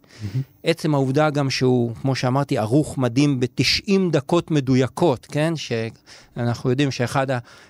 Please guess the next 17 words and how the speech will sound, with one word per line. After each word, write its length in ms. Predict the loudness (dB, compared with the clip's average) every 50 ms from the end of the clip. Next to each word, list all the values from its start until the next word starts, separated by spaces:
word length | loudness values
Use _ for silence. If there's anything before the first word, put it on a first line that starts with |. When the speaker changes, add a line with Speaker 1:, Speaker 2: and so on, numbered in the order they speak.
| _ -2
Speaker 2:
המאפיינים 880 | 0 2 2 2 2 0 0 0 0 0 0 -2 -2 0 0 0 0 0
של 140 | 0 0 -2
הסרט 340 | 0 0 0 -2 0 0 -2
הזה, 160 | -2 -2 -2
שזמן 480 | -2 -2 -2 0 0 0 2 2 0
הקולנוע 540 | 0 0 2 2 2 2 2 2 2 2 2
זהה 320 | 2 0 0 2 2 2 2
לזמן 420 | 2 0 0 0 2 2 2 2
במציאות, 520 | 0 0 -2 -2 -2 0 2 2 2 2
זאת 140 | 0 -4 -4
אומרת, 240 | -2 -2 -2 -2 -4
הסרט 340 | -6 -4 -2 -2 0 -2 -2
מתחיל 360 | -6 -6 -2 0 0 0 0 -4 -10 -18 -20 -20 -20 -18 _ -8
בשעה 280 | -6 -2 0 0 2 2
עשר 280 | 0 0 0 0 -2
וחצי 340 | 0 0 -2 -2 -2 -2 0
בבוקר, 560 | 0 0 2 2 2 2 0 0 -2 -2 -2